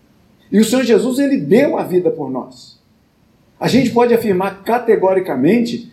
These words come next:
que o Senhor Jesus tá certo em dizer, pela voz dele, dizer o seguinte, "Olha, você, você, você, você, você, você, você é meu amigo." Porque isso é uma voz dele, a escolha dele, ele é soberano pra fazer isso.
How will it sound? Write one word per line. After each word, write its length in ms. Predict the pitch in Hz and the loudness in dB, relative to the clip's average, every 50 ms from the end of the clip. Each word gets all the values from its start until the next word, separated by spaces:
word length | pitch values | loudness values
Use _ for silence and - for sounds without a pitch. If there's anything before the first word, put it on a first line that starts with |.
| _ _ _ | _ _ _
que 80 | 208 | -6
o 60 | 208 190 | -6 -4
Senhor 220 | - 214 220 202 | -2 -2 -2 0
Jesus 340 | 180 175 - 185 226 220 - | 0 0 0 -2 -4 -6 -6
tá 160 | - 262 240 | -6 -6 -6
certo 600 | - - - 180 185 226 240 233 240 - 277 254 - - - - | -6 -4 -2 0 0 0 0 -2 -2 -6 -8 -8 -8 -12 -6 0
em 140 | 202 240 240 | 2 2 2
dizer, 680 | 247 233 180 180 196 180 - - - - - - - | 2 0 2 4 4 4 4 2 -2 -8 -12 -14 -2
pela 280 | - 208 233 220 196 165 | 2 2 2 4 2 0
voz 440 | 156 156 202 240 226 - - - - | -2 -2 -2 -2 -2 -4 -8 -10 -2
dele, 400 | - 165 196 240 277 262 285 262 | 2 4 4 4 4 2 -2 -2
dizer 320 | 233 233 185 180 226 247 | -2 -4 0 0 2 2
o 60 | 240 | 0
seguinte, 460 | 240 - 247 202 185 202 180 - - 185 | -2 -6 -10 -8 -6 -6 -6 -6 -6 -6
"Olha, 360 | 185 175 160 127 - - - - _ _ _ _ _ _ _ _ _ _ _ _ _ _ | -6 -4 -4 -4 -6 -8 -10 -18 _ _ _ _ _ _ _ _ _ _ _ _ _ _
você, 460 | - 160 202 196 - 202 190 185 180 175 | -2 0 0 2 2 2 2 4 2 0
você, 360 | 160 147 - 175 175 175 170 | -2 -4 0 0 2 2 0
você, 380 | 170 143 - - 165 170 165 156 | -2 -6 -6 -6 -6 -6 -6 -6
você, 380 | 151 131 - - 151 156 151 | -8 -10 -8 -6 -6 -4 -4
você, 360 | 131 131 127 - 147 147 143 135 | -6 -8 -6 -4 -2 -2 -2 -2
você, 320 | 131 - - 147 151 143 | -6 -6 -6 -4 -4 -4
você 380 | 127 - - 151 160 143 - - - - _ _ _ _ _ _ _ - | -4 -4 -6 -6 -6 -6 -8 -12 -18 -20 _ _ _ _ _ _ _ -2
é 100 | 190 185 | 2 4
meu 160 | 175 175 156 | 4 4 4
amigo." 340 | 135 127 113 98 87 - - - _ _ _ _ _ _ _ _ _ _ _ _ _ _ _ _ _ _ _ _ _ _ _ _ _ _ _ _ | 2 2 0 -2 -4 -10 -16 -20 _ _ _ _ _ _ _ _ _ _ _ _ _ _ _ _ _ _ _ _ _ _ _ _ _ _ _ _
Porque 240 | 247 247 233 285 269 | 0 2 2 4 4
isso 480 | 254 285 294 262 - - - - - - - _ _ _ _ - | 4 4 2 2 0 -4 -8 -12 -12 -14 -20 _ _ _ _ -2
é 100 | 208 247 | 0 0
uma 200 | 262 269 254 - | 0 0 -2 0
voz 280 | 226 247 247 202 170 | 0 0 0 -2 0
dele, 260 | 180 226 254 262 226 | 0 2 2 4 4
a 20 | 190 | 2
escolha 420 | 175 - - - 240 247 240 202 | 2 0 -2 -2 0 0 2 0
dele, 340 | 147 151 202 240 247 220 214 | 2 4 4 4 4 4 2
ele 100 | 226 226 | 0 0
é 40 | 220 | 0
soberano 520 | 220 233 226 233 240 220 180 214 247 240 | -2 -4 -2 0 0 0 0 0 -4 -6
pra 160 | 208 196 175 | -6 -8 -8
fazer 280 | - 151 131 127 131 117 | -8 -8 -6 -6 -6 -6
isso. 400 | 110 98 - - - - _ _ | -6 -10 -14 -18 -20 -20 _ _